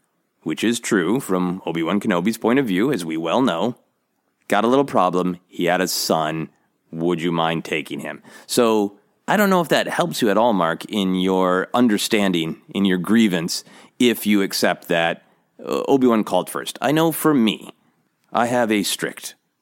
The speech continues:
almost pedantic list of ways in which I want to be given information. The first starts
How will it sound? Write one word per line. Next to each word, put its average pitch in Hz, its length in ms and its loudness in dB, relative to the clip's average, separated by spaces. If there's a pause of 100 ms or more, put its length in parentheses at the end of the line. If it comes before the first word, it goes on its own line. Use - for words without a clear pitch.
(120)
almost 110 560 2 (440)
pedantic 80 880 -4 (220)
list 120 320 2
of 80 140 -2
ways 104 380 2
in 90 120 0
which 92 220 -2 (100)
I 101 220 2
want 95 440 0
to 101 100 -4
be 87 120 -4
given 87 440 -2
information. 85 720 -6
The 87 100 -4
first 131 280 2
starts 127 340 0